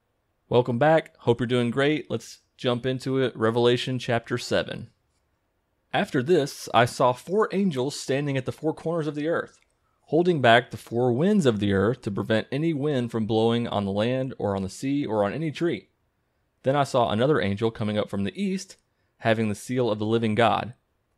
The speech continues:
He called out in a loud voice to the four angels who had been given power to harm the land and the sea, "Do not harm the land or the sea or the trees until we put a seal on the foreheads of the servants of our God." Then I heard the number of those who were sealed,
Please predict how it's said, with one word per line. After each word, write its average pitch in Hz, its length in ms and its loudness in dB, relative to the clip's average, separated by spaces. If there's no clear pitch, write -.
He - 140 -8
called 143 240 2
out 139 180 2
in 107 60 -2
a 101 80 0
loud 110 260 0
voice 117 280 0
to - 100 -20
the 110 60 -14
four 120 340 -2
angels 113 440 -2
who 104 100 -2
had 98 120 0
been 98 160 -2
given 113 300 0
power 123 400 0
to - 180 -8
harm 110 280 0
the 104 60 -2
land 113 440 0
and 123 260 -2
the 117 60 -4
sea, 123 380 -6
"Do 180 100 -2
not 170 220 2
harm 120 240 4
the 98 60 0
land 98 320 0
or 95 80 0
the 95 100 -4
sea 139 440 -4
or 202 240 2
the 202 80 0
trees 156 560 -2
until 120 300 -4
we 123 100 0
put 143 220 -2
a 117 40 0
seal 175 380 0
on 113 160 -2
the 113 80 0
foreheads 123 720 0
of 107 120 -10
the 113 60 -8
servants 123 440 0
of 107 100 -2
our 107 160 4
God." 123 300 0
Then 180 280 4
I 123 160 2
heard 131 200 2
the 113 80 0
number 147 320 2
of 104 120 -2
those 110 360 2
who 117 100 -2
were 104 160 -2
sealed, - 560 -4